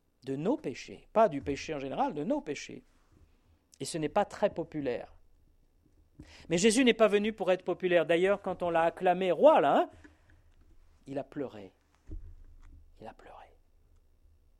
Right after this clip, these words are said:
Une fois, on avait voulu même le faire roi, il avait refusé. Il n'était pas venu pour guérir les gens par des miracles. Ces miracles attestaient qu'il était le Messie. Mais son but,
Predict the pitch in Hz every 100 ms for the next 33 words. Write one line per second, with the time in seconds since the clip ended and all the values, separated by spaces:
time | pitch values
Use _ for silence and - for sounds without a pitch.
0 | _ _ _ _ 143 151 - 185 160 143
1 | 143 175 208 180 170 147 147 131 156 160
2 | 131 120 113 117 - 110 104 117 _ _
3 | _ _ _ _ _ _ _ _ _ _
4 | 151 160 165 160 165 151 156 160 160 151
5 | 156 143 _ _ - 135 175 170 170 156
6 | 151 147 175 170 143 151 165 202 220 160
7 | _ - - 202 202 247 269 202 - 202
8 | 202 208 - - 254 254 185 170 196 185
9 | 147 143 147 - 156 - _ _ _ _
10 | - 180 240 214 208 311 254